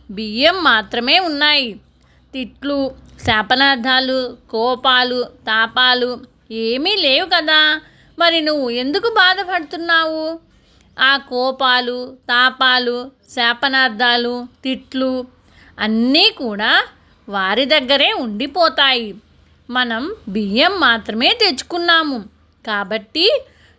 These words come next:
నువ్వు ప్రశాంతంగా ఉండు" అని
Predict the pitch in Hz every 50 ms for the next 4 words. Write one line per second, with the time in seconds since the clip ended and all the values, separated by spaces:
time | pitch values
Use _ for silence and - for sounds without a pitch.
0 | _ 320 359 359 330 311 285 277 269 277 294 294 - _ _ _ _ - 233 233
1 | - - 262 262 294 339 392 453 466 - - 392 381 359 311 294 302 349 359 349
2 | 294 269 262 277 285 302 254 202 - _ - 226 262 277 294